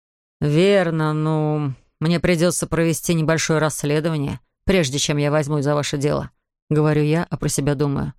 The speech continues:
он сжёг дом соседа, никаких шансов на победу.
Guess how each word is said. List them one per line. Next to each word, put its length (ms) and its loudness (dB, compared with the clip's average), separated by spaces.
он 220 0
сжёг 340 -2
дом 180 0
соседа, 680 -2
никаких 500 -2
шансов 380 -4
на 80 -4
победу. 480 -6